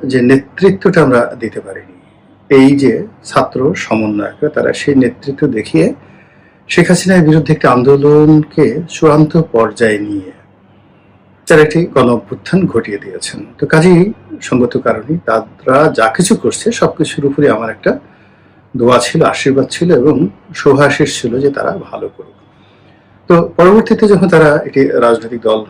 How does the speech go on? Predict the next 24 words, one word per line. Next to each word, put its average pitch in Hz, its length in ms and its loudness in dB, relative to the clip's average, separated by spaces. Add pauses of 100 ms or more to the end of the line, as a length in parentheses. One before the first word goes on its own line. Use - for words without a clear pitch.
(300)
গঠন - 300 -6
করলেন, 113 400 -4
তখন - 300 0
আমি 165 160 4
দেখলাম 135 280 0
যে 113 100 -4
না, 95 260 -14 (160)
it - 100 -18
is 151 180 -2
not 151 160 0
the 131 60 0
right 110 260 0 (160)
time 110 180 -2 (120)
to 117 340 -4 (140)
criticize 107 600 -4
them 135 200 0
or 117 100 -2 (140)
to 156 80 2 (520)
praise 110 360 0
them। 92 120 -6 (680)
তাদেরকে 151 280 4
উৎসাহ 143 380 2
দেওয়া 113 400 -2
বা 107 400 -8